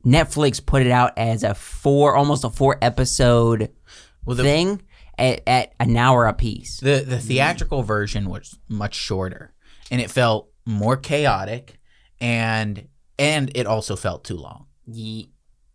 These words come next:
Speaker 1: the original?
Speaker 2: The theatrical, yeah.
Speaker 1: Oh,
Speaker 2: It felt,
Speaker 1: oh.
Speaker 2: it felt too long. It felt too chaotic. Whereas you go and watch it on Netflix, it's episodic.
Speaker 1: Yeah.
Speaker 2: You feel like you feel like you didn't just watch a four-hour movie,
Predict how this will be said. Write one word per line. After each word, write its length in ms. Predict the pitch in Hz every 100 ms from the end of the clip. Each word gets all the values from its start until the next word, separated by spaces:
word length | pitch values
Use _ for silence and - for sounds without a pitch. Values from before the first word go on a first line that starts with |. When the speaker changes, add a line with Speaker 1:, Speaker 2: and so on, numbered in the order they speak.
| _ _ _ -
Speaker 1:
the 200 | 120 107
original? 460 | 131 120 120 135 156
Speaker 2:
The 80 | 110
theatrical, 600 | - 95 - - - -
yeah. 220 | - - - _
Speaker 1:
Oh, 200 | 135 135
Speaker 2:
It 40 | 127
felt, 220 | 147 113
Speaker 1:
oh. 40 |
Speaker 2:
it 60 | 127
felt 220 | 127 101
too 140 | 175 175
long. 320 | 151 139 139
It 100 | 127
felt 200 | 120 101
too 140 | 143
chaotic. 520 | 139 127 110 95 98 110
Whereas 600 | 113 113 107 107 - - - _ _ _ _ -
you 120 | 120
go 140 | 165
and 80 | 131
watch 240 | 131 127 135
it 60 |
on 140 | 104 110
Netflix, 640 | 180 - 98 - - - _ - - -
it's 100 | - -
episodic. 720 | 131 135 - 120 120 107 - _
Speaker 1:
Yeah. 240 | 117 117 98
Speaker 2:
You 140 | 135 170
feel 240 | 175 180
like 400 | 156 117 104 - _ _ _ _ _ _
you 100 | 131
feel 160 | 147 147
like 200 | 117 113
you 80 | 104
didn't 240 | 135 117
just 200 | 107 -
watch 240 | 101 104
a 40 | 90
four-hour 560 | - 104 98 95 85
movie, 480 | 98 117 147 104 98